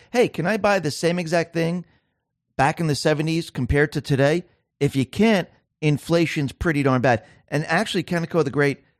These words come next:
breaks it down and shows the price changes from two thousand to twenty twenty, not even including twenty twenty-one, twenty twenty-two, twenty twenty-three. Hospital services are two hundred percent plus. College tuition is a hundred and seventy-five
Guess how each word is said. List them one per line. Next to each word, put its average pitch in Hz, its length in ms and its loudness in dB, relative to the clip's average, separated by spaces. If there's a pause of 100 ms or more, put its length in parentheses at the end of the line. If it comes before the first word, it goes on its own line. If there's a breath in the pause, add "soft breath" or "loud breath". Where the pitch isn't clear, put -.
(260)
breaks 151 400 0
it 135 220 -4
down 131 420 0
and 120 200 -2
shows 185 440 2
the - 80 -6
price 147 320 0
changes 123 380 -2
from 107 200 -2
two - 260 -10
thousand 156 580 0 (320 soft breath)
to 127 100 -2
twenty 135 440 -2
twenty, 113 480 -2 (560)
not 214 240 2
even 196 220 -2
including 160 680 0 (720)
twenty 147 280 0
twenty-one, 127 460 2
twenty 127 200 0
twenty-two, 117 460 0
twenty 117 240 0
twenty-three. 98 640 0 (720)
Hospital 180 520 0
services 110 680 -2
are 131 120 0
two 175 280 -2
hundred 151 280 0
percent 127 440 -2
plus. 107 360 -4 (360 soft breath)
College 180 420 2
tuition 185 400 0
is 139 140 0
a 135 80 2
hundred 147 240 -2
and 131 100 -10
seventy-five 131 600 0